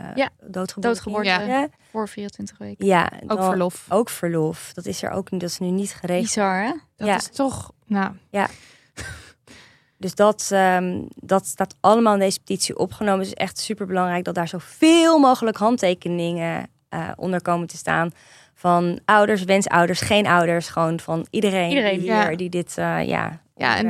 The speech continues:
Speaker 3: dus gewoon meer oog voor de grote levensgebeurtenissen en minder voor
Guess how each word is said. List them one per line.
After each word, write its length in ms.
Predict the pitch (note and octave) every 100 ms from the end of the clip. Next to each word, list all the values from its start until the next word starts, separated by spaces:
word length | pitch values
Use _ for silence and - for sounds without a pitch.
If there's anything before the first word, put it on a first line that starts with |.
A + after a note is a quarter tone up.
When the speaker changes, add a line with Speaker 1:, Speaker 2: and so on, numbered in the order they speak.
| A#3
Speaker 3:
dus 80 | -
gewoon 440 | A#3 - - A#3 -
meer 420 | A3 A#3+ C4 B3
oog 380 | A#3 A3+ A3+ -
voor 400 | A#3 G#3+ G#3 G#3+ _ _ _
de 160 | G#3+ A#3
grote 340 | A3+ A3 A3+
levensgebeurtenissen 1200 | G#3+ G#3+ G#3+ - G#3 G#3 G3+ F#3+ F#3+ F#3 G3 G3 -
en 340 | G#3 G3 G3+
minder 500 | G3+ G3+ F#3+ F#3 F#3+ _
voor 440 | - F#3 F3+